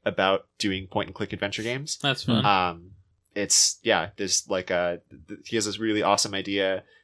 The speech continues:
Speaker 1: that I was talking with a friend of the show, Max Fierke, about, uh, which is a, a puzzle dependency chart. So, like, it's a
Speaker 2: Mm.
Speaker 1: way that you can, like,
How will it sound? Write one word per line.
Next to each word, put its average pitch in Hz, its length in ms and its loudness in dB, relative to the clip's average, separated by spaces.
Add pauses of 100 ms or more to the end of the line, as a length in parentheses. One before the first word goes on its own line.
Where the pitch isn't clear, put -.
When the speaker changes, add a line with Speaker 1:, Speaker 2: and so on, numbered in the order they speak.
Speaker 1:
that 101 100 0
I 101 40 2
was 98 160 0
talking 95 340 0
with 90 220 -10
a 87 220 0
friend 101 180 -6
of 92 60 -12
the 92 60 -4
show, 90 160 -4
Max 87 220 -8
Fierke, - 280 -6
about, 82 260 -4 (340)
uh, 87 180 -2
which 87 180 -8
is 90 220 -2
a, 85 380 -2 (200)
a 82 440 -6
puzzle 120 220 0
dependency 90 420 -8
chart. - 280 -6 (260)
So, 90 220 -2
like, 90 220 -2
it's 143 180 2
a 101 40 2
Speaker 2:
Mm. 98 40 0
Speaker 1:
way 107 200 4
that 98 120 -4
you 101 100 -8
can, 95 200 -8
like, 90 240 -10